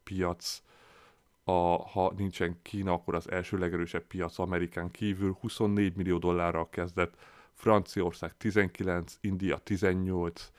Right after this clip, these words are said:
Egyesült Királyság tizennégy, és ez még mindig csak az első hétvége. Ráadásul ezre a filmre rengetegen I max-be akarnak menni, ami korlátozza a lehetőségeket, valamint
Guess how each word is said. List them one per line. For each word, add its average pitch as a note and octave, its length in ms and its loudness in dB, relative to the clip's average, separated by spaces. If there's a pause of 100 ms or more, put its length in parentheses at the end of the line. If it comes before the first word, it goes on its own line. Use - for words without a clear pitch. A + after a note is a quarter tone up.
(200)
Egyesült G2+ 500 0
Királyság E2+ 500 -4
tizennégy, G2 680 2
és - 140 -10
ez F2 120 -2
még F#2 140 -2
mindig A2+ 220 -2
csak - 160 -6
az F#2+ 100 2
első G2 340 2
hétvége. F#2+ 560 0 (320)
Ráadásul A#2+ 460 4
ezre G#2 320 2
a F2+ 40 2
filmre F#2+ 340 2
rengetegen F#2 680 0
I F#2 40 0
max-be F2+ 300 -2
akarnak G#2+ 400 -2
menni, G2 380 0 (400)
ami G#2 200 4
korlátozza G2+ 600 6
a F2+ 40 4
lehetőségeket, F#2+ 840 -2
valamint F2+ 680 0